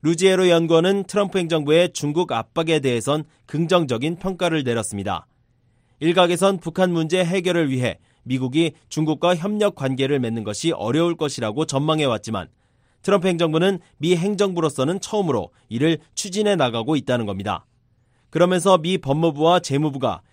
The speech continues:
여섯 개의 조치를 내놨다는 사실과 함께 이들 조치 모두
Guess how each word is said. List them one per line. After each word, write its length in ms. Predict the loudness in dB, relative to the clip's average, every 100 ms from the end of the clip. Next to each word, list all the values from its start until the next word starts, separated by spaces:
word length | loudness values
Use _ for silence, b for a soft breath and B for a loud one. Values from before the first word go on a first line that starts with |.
| _
여섯 300 | -2 0 0
개의 320 | 0 0 0 -2
조치를 560 | -4 -4 -4 -2 -2
내놨다는 500 | -2 -2 0 0 0
사실과 420 | -2 -6 -2 -2
함께 360 | -2 -2 -8 -8 _ _ _ _
이들 300 | 0 2 2
조치 380 | 0 -2 0 0
모두 340 | 0 -2 -4